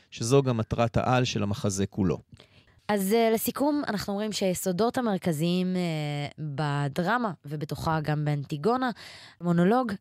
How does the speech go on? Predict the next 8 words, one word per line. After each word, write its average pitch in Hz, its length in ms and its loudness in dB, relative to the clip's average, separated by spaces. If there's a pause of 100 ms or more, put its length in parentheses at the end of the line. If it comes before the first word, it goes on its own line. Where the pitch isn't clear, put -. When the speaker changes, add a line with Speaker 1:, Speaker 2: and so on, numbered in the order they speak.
Speaker 2:
הדיאלוג 165 560 2 (120)
והקונפליקט. 147 840 -2
בוא 196 160 0
נרחיב 202 420 0
שנייה 175 360 2
על 165 120 -2
המונולוג 156 460 2
והדיאלוג. 135 540 0